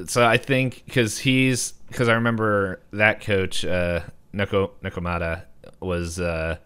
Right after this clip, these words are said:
oh, like, he constantly, like, praises, um, U-, Ukai. So, of just, like, they, it's, like, one of those friendships where they, they don't agree on, uh,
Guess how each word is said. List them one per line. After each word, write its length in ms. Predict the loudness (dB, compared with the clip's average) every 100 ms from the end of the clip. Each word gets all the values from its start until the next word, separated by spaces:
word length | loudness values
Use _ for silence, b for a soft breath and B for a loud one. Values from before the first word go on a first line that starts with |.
| b b b b b b b 2
oh, 280 | 4 4 0
like, 160 | -4 -2
he 100 | -2
constantly, 400 | -2 -4 -4 -4
like, 200 | -4 -4
praises, 760 | -2 0 0 -2 -4 -6 -10 -14 -20 _ _ -20 _ _
um, 540 | -8 -8 -8 -10 -12 -14 b b -20 _ _ _ -20 -20 -10
U-, 140 | -8 -8 -10
Ukai. 380 | -8 -6 -6 -8 -12 -20 _ _ -20 _ _ _ _ -20 -20 -20
So, 480 | -12 -8 -6 -8 -12 _ b b b b b b -10
of 80 | -6
just, 240 | -6 -2
like, 320 | -2 -2 -4 -14 -6
they, 360 | 0 2 2 -4 -20 -10
it's, 200 | -8 0
like, 120 | 2
one 140 | 2 0
of 60 |
those 180 | 0 -2
friendships 420 | -4 -4 -4 -4
where 120 | -2 0
they, 300 | 0 -2 -6 b b b b b b b
they 120 | 2
don't 200 | 4 2
agree 640 | 0 0 2 2 2 0 -4 -14 -2
on, 420 | 0 2 0 -2
uh, 360 | -2 -4 -4